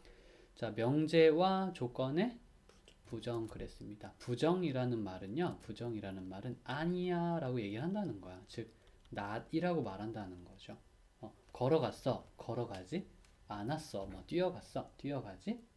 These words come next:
않았어, 이렇게 말하는 거를 얘기하거든요. 그래서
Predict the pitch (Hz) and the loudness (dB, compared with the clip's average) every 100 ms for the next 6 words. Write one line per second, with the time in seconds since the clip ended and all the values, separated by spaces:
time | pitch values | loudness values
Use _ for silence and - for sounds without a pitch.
0 | - - - 107 98 107 165 170 - 98 | -20 -20 -16 -12 -8 -4 -4 -4 -8 -8
1 | 101 117 - 98 98 127 120 107 101 104 | -8 -8 -6 -4 -2 0 0 0 -6 -6
2 | - 110 101 113 123 156 151 110 107 107 | -8 -8 -6 -6 -6 -6 -6 -8 -12 -14
3 | - - - 131 | -18 -18 -4 -4